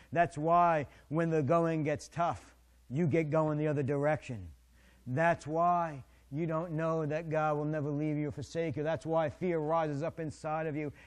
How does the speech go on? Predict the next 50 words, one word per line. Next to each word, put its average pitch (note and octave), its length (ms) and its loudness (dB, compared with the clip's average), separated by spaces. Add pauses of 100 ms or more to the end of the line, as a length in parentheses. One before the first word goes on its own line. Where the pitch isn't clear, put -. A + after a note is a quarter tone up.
and E3+ 180 0
you're E3+ 240 2
out E3+ 280 4
of D3+ 120 2
your D#3 160 0
mind E3 440 0
because D3+ 280 -4
you're D#3 120 -4
trusting E3+ 560 -6 (240)
in F3 180 0
what E3 180 -2
you D#3 80 -2
can D3+ 300 -4
do, E3 340 2 (200)
what D#3+ 240 -2
you D#3+ 80 -2
can D#3+ 100 -4
strengthen E3+ 400 -4 (100)
the E3+ 60 -4
oars F3 320 0
yourself. E3+ 400 -2
But D#3+ 100 -6
if C#3 120 -6
you F#3 140 2
will D#3 120 0
trust F3+ 400 -4
in D#3 140 -4
Jesus D#3+ 240 0
to D3+ 100 -6
get C3+ 280 -2
you E3+ 60 -6
to D#3+ 120 -10
the D3+ 160 -2
other D#3 140 -4
side, D#3 480 -4 (260)
you F#3 180 4
will E3 100 2
experience D#3+ 680 0
true F3+ 280 0
life D#3+ 300 -2
abundant. D3+ 500 -4 (240)
Those F3 280 2
things F#3 300 2
that E3 100 2
have D#3 160 0
attached E3+ 500 0
themselves E3 520 -2
to - 120 -4
your D3+ 140 2
life, D3+ 260 0